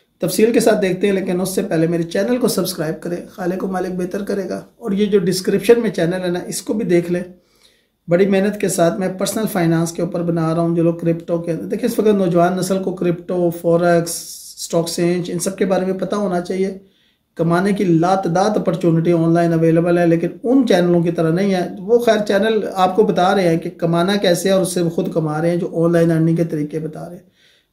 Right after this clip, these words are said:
यार जो मुस्तनद तरीके हैं ना, उनको फॉलो करो, अल्लाह ताला बेहतर करेगा। शुरू करते हैं रब जलील के बाबरकत नाम से, जो दिलों के हाल जानता है। अस्सलाम वालेकुम वरहमतुल्लाहि वबरकातुहू।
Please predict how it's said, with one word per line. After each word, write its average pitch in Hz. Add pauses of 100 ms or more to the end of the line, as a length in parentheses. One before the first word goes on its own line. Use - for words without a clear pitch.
यार 214
जो 220
मुस्तनद 190
तरीके 165
हैं 185
ना, 180
उनको 165
फॉलो 160
करो, 175
अल्लाह 170
ताला 160
बेहतर 165
करेगा। 190 (600)
शुरू 208
करते 202
हैं 190
रब 175
जलील 175
के 170
बाबरकत 160
नाम 170
से, 196
जो 185
दिलों 165
के 160
हाल 165
जानता 165
है। -
अस्सलाम 160
वालेकुम 160
वरहमतुल्लाहि 160
वबरकातुहू। 170